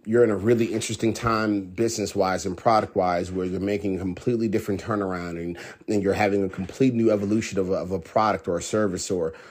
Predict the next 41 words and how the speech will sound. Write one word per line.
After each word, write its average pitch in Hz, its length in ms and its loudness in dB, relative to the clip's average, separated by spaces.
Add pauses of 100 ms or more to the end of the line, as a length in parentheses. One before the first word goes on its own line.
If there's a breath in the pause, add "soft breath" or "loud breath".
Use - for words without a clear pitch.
(160 loud breath)
whatever 180 320 6
it's - 80 2
gonna 95 200 0
be, 82 280 -8 (840 soft breath)
that 151 280 4
information 131 500 2
is 107 140 0
incredibly 113 640 2
important 101 480 0
to 90 80 -12
share 110 300 -2
with 92 100 -8
the 90 140 -4
applicant. - 520 -14
So 110 120 -4
number 175 200 6
one, 143 260 6
from 101 160 -4
an 95 40 -2
employer 95 340 0
branding 92 280 -4
perspective, 90 500 -8
is 82 100 -10
honesty, 113 640 0
is 78 180 -12
detail, 80 800 -2
is - 140 -12
context, - 840 -4
is, 92 260 -6 (380 loud breath)
is 90 140 -4
going 127 340 4
deep 135 260 2
and, 101 160 0
and, - 240 -4
and 104 140 0
allowing 110 520 2
every 120 260 -2
single 101 220 -2
applicant 101 500 -4
to 92 100 -8
truly 131 580 2